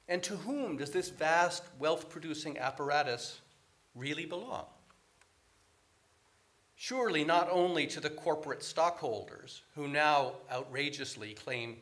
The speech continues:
to own it outright, but to the descendants of all those who worked and imagined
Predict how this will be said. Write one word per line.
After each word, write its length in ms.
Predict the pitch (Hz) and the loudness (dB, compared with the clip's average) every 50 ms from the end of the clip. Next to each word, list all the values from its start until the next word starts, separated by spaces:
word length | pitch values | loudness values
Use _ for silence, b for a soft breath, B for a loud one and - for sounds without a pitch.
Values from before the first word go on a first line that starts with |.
| - - | -14 -12
to 100 | - - - - | -12 -10 -8 -8
own 220 | 151 139 127 117 | -6 -6 -6 -6
it 100 | 113 110 | -6 -2
outright, 480 | 120 131 151 151 - 101 101 101 120 - - - _ _ _ _ _ _ _ _ _ _ _ _ _ _ _ _ _ _ _ _ _ - | -2 -2 -2 -2 -4 -8 -10 -10 -12 -14 -16 -20 _ _ _ _ _ _ _ _ _ _ _ _ _ _ _ _ _ _ _ _ _ 2
but 160 | 208 208 208 | 2 2 2
to 80 | 226 | 0
the 120 | 214 214 208 | -2 -2 -2
descendants 720 | 208 220 - - - 214 226 247 208 175 131 156 - - | -2 -2 -2 2 4 4 4 4 2 -2 -4 -4 -6 -8
of 120 | 139 127 | -8 -6
all 420 | 139 - 185 202 214 208 202 185 - | -2 2 6 8 8 8 8 6 2
those 360 | 127 110 110 110 107 - - | 0 -2 -2 -4 -8 -10 -12
who 140 | - 143 139 | -10 -10 -6
worked 480 | 139 151 185 175 156 135 - - - | 0 2 2 4 2 0 -4 -8 -8
and 140 | 143 127 123 | -8 -6 -4
imagined 680 | 123 131 139 147 156 151 156 139 131 120 120 113 - | -2 2 4 4 4 4 2 0 -2 -4 -6 -8 -10